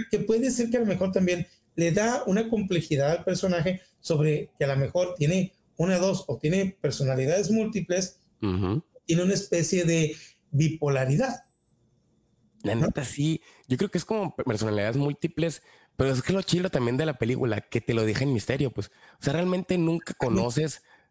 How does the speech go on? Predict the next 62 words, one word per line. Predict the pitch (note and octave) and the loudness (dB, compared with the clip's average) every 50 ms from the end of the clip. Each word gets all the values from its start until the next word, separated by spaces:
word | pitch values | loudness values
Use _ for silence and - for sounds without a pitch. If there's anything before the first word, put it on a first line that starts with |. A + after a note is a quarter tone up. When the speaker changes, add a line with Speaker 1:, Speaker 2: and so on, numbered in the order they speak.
| _ _ | _ _
Speaker 2:
al | - A2+ G#2 G2 | -6 -4 -2 0
cien | - - A2+ A2 | 0 0 0 0
por | - D3 C#3 | -2 -2 0
ciento | - C#3 C3+ - D3+ C#3 - | 0 0 0 -2 -4 -4 -4
quién | - - C#3 D#3 E3+ C#3 | -2 0 0 2 2 2
es | C3 F3+ G3 F#3+ | 0 0 0 -2
el | F3 - | -2 -2
personaje. | - G#2 A2 G#2 - - | -2 -2 -2 -2 0 -2
Es, | D#3 F3 - | -2 -2 -2
es | F3+ | -2
más, | F3 G3 F#3 E3 | -2 -2 -2 -2
realmente | D#3+ D3+ D3 D#3+ F3 F3+ E3+ - | -2 0 0 0 -2 -2 -2 -2
ni | G3 F3 | -2 -2
siquiera | A2 A2+ - - B2+ D3+ | -2 -2 -2 -2 0 0
sabes | D#3 - D#3 D#3+ E3 - | 0 0 0 0 0 -2
cuál | - D#3 D3 | 0 0 0
es | D3 B2+ | 0 0
el | D3 C#3 C3+ | 0 0 0
nombre | B2 B2+ C3 C#3 D3 | 0 0 0 0 0
verdadero | C#3+ B2+ G#2+ G#2 G2+ G#2 A2 A2 G#2+ A2 A2+ - _ _ _ _ _ _ _ _ _ | 0 0 0 0 0 0 0 0 -2 -4 -6 -10 _ _ _ _ _ _ _ _ _
del | - G#2+ G2 G2+ G2 F2+ | -6 -4 -2 -2 -2 -2
personaje | - F#2+ - G2 G2+ G#2+ G#2+ G2+ B2 | -4 -4 -2 -2 -2 -2 0 0 0
del | A#2 G#2 F2+ | 0 0 0
Grabber. | A2 G#2+ G#2+ G2 F#2+ F#2+ - _ _ _ _ _ | -2 -2 -2 -2 -4 -6 -8 _ _ _ _ _
Speaker 1:
Ah, | - F3 E3+ | -6 -2 0
Speaker 2:
O | |
sea, | C#3+ - - | 0 2 2
Speaker 1:
sí, | - | 2
Speaker 2:
incluso | D3+ - A2 G#2+ A2+ E3 F3 C#3+ | 0 0 0 0 0 0 -2 0
Speaker 1:
sí. | B2+ | 0
Speaker 2:
ves | A2+ A#2+ A#2 A2 - | 0 0 0 0 0
el, | F3 E3 C3 | 0 0 0
en, | G#2+ G#2+ G#2+ | 0 -2 0
en, | - G#2 | 0 0
en | G#2 G#2 - G2+ G2 F#2+ F#2+ F#2+ F#2 F#2+ | 0 0 0 0 0 2 0 0 0 0
I | G2 | 0
M | G#2+ A#2+ C3 | 0 0 0
D | C#3 D#3 | 0 0
B | D3+ B2 B2 D#3 - - | -2 0 -2 -2 -2 -2
y | E3+ C3 A2+ | 0 0 2
dice | G#2 - G3 F#3+ | 2 0 0 0
The | - B2 - | -2 -4 -4
Grabber. | - - - F3 D#3+ A2 F#2+ - _ _ _ _ _ | -4 -4 -2 -2 -2 -2 -4 -6 _ _ _ _ _
Speaker 1:
Ajá. | - C#3 F3+ A#3+ A#3 | 0 0 0 0 -2
Speaker 2:
O | - | -2
sea, | F#2 G#2 G#2+ G#2 G#2 G2+ G2+ | -2 0 0 0 0 0 0
no | G2+ G2+ G#2 | 0 -2 -2
te | - - D3 | -2 0 0
dice | C3+ C3 A#2+ D3 D3+ | 0 0 0 0 0
nada. | A2+ A2+ B2 C3 A#2 G#2+ - _ _ _ _ _ - | 0 0 -2 -2 -4 -6 -10 _ _ _ _ _ -4
Speaker 1:
Y | F#3 | -2
esto | F#3 F#3 - | 0 0 0
es | - B3 | 2 2
algo | A#3+ A#3+ A#3 | 2 2 2
muy | A3+ A#3+ | 2 2
interesante | B3 A3+ B3 A#3 G#3+ - - F3 E3 E3 F#3+ F#3+ | 2 2 2 2 2 2 2 0 0 -2 -2 -2
cuando | - F3 E3+ D#3+ D3 | 0 0 2 0 0
tú | - G3 G#3 G#3 | 0 0 0 0
haces | A3+ A3+ A#3 A3 - - | 2 2 0 0 -2 -2
que | G3+ | -6
tu | F#3+ - F3 D#3+ | -8 -4 -2 0
villano | D3 D3 C3 C3+ F3 E3+ E3 D#3 D#3 D#3+ D#3 | 0 2 2 2 2 4 4 4 2 2 0